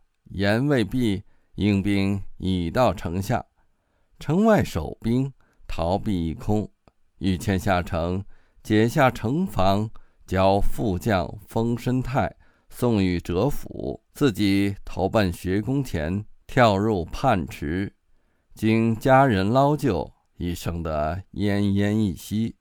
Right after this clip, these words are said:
文武官员闻玉谦投水，都弃城逃走，只有县宰李向南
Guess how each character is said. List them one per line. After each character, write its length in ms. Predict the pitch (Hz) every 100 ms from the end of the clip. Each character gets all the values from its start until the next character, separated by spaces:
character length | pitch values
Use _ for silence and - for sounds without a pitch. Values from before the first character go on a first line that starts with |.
| _ _ _ _ _
文 240 | - 156 220
武 100 | 90
官 320 | - 156 202
员 400 | 110 76 92 101 - _ -
闻 240 | 95 147
玉 180 | 175 95
谦 260 | - 139
投 300 | 160 - -
水， 500 | 180 - - - 87 - - _
都 160 | - 90
弃 340 | - - 98
城 260 | - 90 92
逃 260 | - 92
走， 360 | 101 87 69 - - - _ _ -
只 120 | 110
有 160 | 110 98
县 320 | 127 127 104
宰 380 | 90 95 101 110
李 240 | 107 85
向 260 | 76 127 98
南 380 | 85 92 117